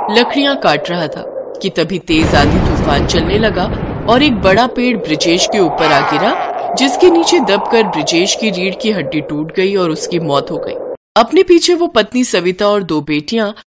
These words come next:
मालिनी और सानवी को छोड़ गया, लेकिन कुछ दिन बाद ही ज्यादा चिंता करने के कारण सविता का ब्लड प्रेशर हाई हो गया, जिस कारण उसके सर की नस फट गई और उसकी भी मौत हो गई।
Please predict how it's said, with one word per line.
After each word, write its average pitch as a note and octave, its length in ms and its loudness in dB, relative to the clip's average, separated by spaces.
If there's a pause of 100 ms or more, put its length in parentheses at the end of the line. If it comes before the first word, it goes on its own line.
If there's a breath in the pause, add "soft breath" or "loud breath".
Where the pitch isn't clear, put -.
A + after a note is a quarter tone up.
(140)
मालिनी B3 460 4
और D4+ 180 4
सानवी E3+ 440 0
को E3+ 160 -2
छोड़ D3 300 -6
गया, - 180 -10 (260)
लेकिन C4 280 2
कुछ D4 260 0
दिन D4 200 0
बाद G#3+ 260 2
ही B3+ 80 2
ज्यादा E3 300 0
चिंता F#3+ 360 -2
करने G3 300 -2
के A3+ 160 -4
कारण B3+ 360 -4 (340 loud breath)
सविता C#4+ 400 2
का E4+ 140 0
ब्लड F#3+ 320 0
प्रेशर B3 380 -2
हाई D#3 240 -2
हो D#3 140 -6
गया, - 220 -6 (280)
जिस E3 220 -6
कारण E3+ 340 0
उसके F3+ 260 -4
सर D#3 200 -2
की E3 180 -6
नस D3+ 280 -6
फट C#3+ 180 -8
गई A#3 240 -4 (360)
और B3 160 4
उसकी C#4 260 -2
भी A#3+ 120 2
मौत C#3 320 -2
हो D3 100 -10
गई। - 160 -10